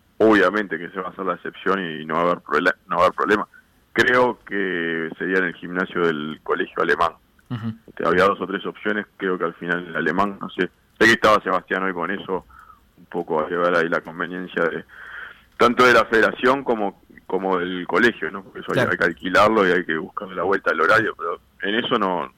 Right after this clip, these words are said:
Speaker 1: no va a haber problema.
Speaker 2: En la cancha abierta de ese mismo colegio están entrenando hasta, hasta ahora, pero bueno, también
Speaker 1: Exacto.
Speaker 2: tiene Alemán su, su cancha cerrada, que es bastante nueva, eh, se, se, se construyó en los últimos tiempos.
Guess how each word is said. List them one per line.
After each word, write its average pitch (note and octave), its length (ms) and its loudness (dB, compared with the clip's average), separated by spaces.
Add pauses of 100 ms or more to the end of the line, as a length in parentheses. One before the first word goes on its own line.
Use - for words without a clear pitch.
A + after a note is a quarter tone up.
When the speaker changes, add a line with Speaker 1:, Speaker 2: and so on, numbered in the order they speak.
Speaker 1:
no F2+ 100 -6
va F2 60 0
a - 20 2
haber E2 120 0
problema. D#2 360 -6
Speaker 2:
En C3 120 -2
la C3+ 100 0
cancha D3 240 2
abierta D#3 260 4
de D3 80 4
ese C#3+ 180 2
mismo D3 220 2
colegio D3 240 2
están D#3 200 2
entrenando C#3 480 2
hasta, D3 200 2
hasta - 220 2
ahora, C#3+ 360 8
pero B2 160 0
bueno, B2 160 0
también A2 200 2
Speaker 1:
Exacto. A#2 120 -4
Speaker 2:
tiene B2 200 -2
Alemán A#2 280 -2
su, A#2 200 -6
su A2 140 -8
cancha B2 260 0
cerrada, A#2+ 460 2
que A#2 100 -4
es A#2 40 -4
bastante D3+ 320 0
nueva, A2 420 2
eh, G#2+ 240 -10
se, G2+ 180 -12
se, G2 280 -10
se A2 220 -12
construyó A2 340 -6
en B2 40 -2
los A#2 120 -4
últimos A2+ 240 -6
tiempos. A2 400 -6